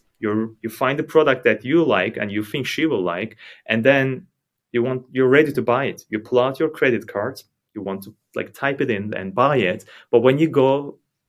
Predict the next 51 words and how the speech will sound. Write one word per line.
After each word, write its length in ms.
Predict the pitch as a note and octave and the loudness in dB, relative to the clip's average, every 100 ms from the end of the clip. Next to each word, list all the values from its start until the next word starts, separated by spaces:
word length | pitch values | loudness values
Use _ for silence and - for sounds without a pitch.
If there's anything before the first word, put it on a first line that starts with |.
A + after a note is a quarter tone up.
| _ _ - | _ _ -6
when 120 | B2 | -4
you 80 | B2+ | -4
select 380 | - B2+ C#3+ | 0 0 0
the 60 | - | -4
size 420 | - C3+ A2 A2 | -4 0 0 0
or 80 | A2+ | -2
the 60 | A2 A#2+ | -2 0
color 200 | D3 E3+ | 0 2
that 180 | B2+ G2 | 0 -2
you 140 | F#2+ | -2
like, 240 | F#2 G2 G#2 | -2 -4 -6
you 80 | |
see 140 | G#2+ B2+ | -6 -4
that 140 | A2 | -2
it's 140 | F#2+ G#2 | -4 -2
out 180 | G2+ | -2
of 120 | F#2+ F#2+ | -4 -6
stock. 360 | - A2+ - _ _ _ - - _ | -8 -8 -10 _ _ _ -20 -20 _
So, 180 | - A#2 | -2 0
but 180 | A2 | 2
your 140 | B2 A#2+ | 4 4
buying 600 | A2+ B2 C3+ D3+ D3+ C#3 | 4 4 4 2 -2 -6
intention 580 | C#3 A#2 A2+ C3+ C3+ G2+ | -4 -4 -4 -4 -4 -6
was 160 | G2 G2 | -8 0
very 280 | A#2+ B2+ C3 | 4 4 4
high 280 | A#2+ B2 | 0 -2
at 160 | A#2+ G#2 | -2 -4
that 240 | G#2+ A2 | -6 -6
point. 460 | - D3+ A2 F2+ F2+ | -6 -4 -2 -4 -6
But 160 | A2 G#2+ | -4 -2
when 180 | A#2+ | -2
you 140 | C#3+ F#3+ | 2 2
see 260 | F#3+ E3+ | 2 -4
that 340 | D3+ A#2 A2+ - | 0 0 0 0
button 420 | B2 C3+ F#2+ F2+ | 0 0 -6 -4
asking 440 | G2 B2+ D3 - B2 | 0 0 0 -6 -6
you 100 | A2 | -6
to 100 | - | -6
leave 220 | G#2+ B2 | -4 -2
your 160 | A2 F#2+ | -2 0
email, 460 | D#3+ D#3+ G2+ F2+ F2+ - - - | 4 4 2 -2 -8 -16 -14 -10
the 80 | |
buying 380 | A2 A#2 A#2+ C3 | 0 2 2 0
intention 460 | A2 G#2 F2+ - G#2+ | -2 -4 -8 -6 -4
goes 240 | A2+ A2+ | -2 -2
down 300 | A#2 A2 F2 G2 | -2 -4 -6 -4
right 280 | A2+ A#2+ B2 | 0 2 2
at 180 | A#2+ | 0
that 220 | - C3 - | 0 -4 -6
point, 340 | C#3 A2 F2+ | -8 -8 -8
because 340 | A#2+ A#2 B2+ | -6 0 0